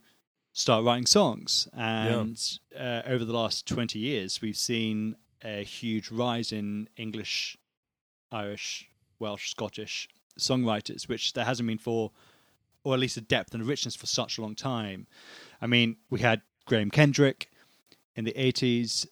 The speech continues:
Speaker 1: Stuart Townend in between, but most of the songs were coming, most of the new songs that were being written were coming from over abroad, uh,
Speaker 2: Yeah.
Speaker 1: uh, coming from abroad, so Australia with Hillsong, uh, Vineyards, and so many other people from,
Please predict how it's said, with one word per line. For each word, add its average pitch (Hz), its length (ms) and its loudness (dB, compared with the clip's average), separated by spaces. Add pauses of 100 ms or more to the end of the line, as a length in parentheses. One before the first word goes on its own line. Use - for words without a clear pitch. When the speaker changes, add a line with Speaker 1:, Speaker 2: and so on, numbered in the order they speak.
(120)
Speaker 1:
Stuart - 440 4
Townend 123 380 2
in 110 80 0
between, 120 960 0
but 127 100 2
most 151 240 6
of - 40 -6
the 127 80 0
songs 120 280 -2
were 117 60 -6
coming, 113 260 -2 (220)
most 143 240 2
of 120 60 -4
the 123 80 2
new 139 160 8
songs 123 280 2
that 113 120 -2
were 117 120 -2
being 107 200 -2
written 117 220 -4
were 104 80 -4
coming 110 220 -4
from 107 180 -6
over 104 160 -6
abroad, 110 440 -2
uh, 123 160 -2 (520)
Speaker 2:
Yeah. 104 180 -2
Speaker 1:
uh, 117 200 -4
coming 123 220 -2
from 107 160 -8
abroad, 110 440 -2
so 104 260 -4
Australia 110 540 -2
with 101 140 -8
Hillsong, 107 600 -6 (580)
uh, 101 420 -6
Vineyards, 107 840 -8
and 95 600 -10
so - 200 0
many 107 100 0
other 101 120 -4
people 104 220 -2
from, 98 540 -8